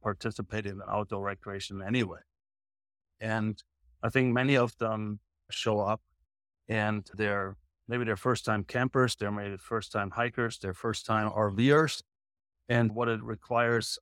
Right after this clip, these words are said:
our agencies to do is to provide a lot more information up front before they show up at the park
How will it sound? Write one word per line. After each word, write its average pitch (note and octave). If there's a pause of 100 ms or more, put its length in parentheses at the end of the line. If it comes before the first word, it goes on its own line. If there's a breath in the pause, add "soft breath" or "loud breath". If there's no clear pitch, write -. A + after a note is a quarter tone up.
(100)
our A#2
agencies G#2+
to G#2+
do G2+
is G#2
to -
provide G#2+
a G#2
lot A2+
more A#2
information G#2
up G2+
front G#2+
before A2
they A2
show G2+
up G2+ (480)
at G#2+
the G2+
park A2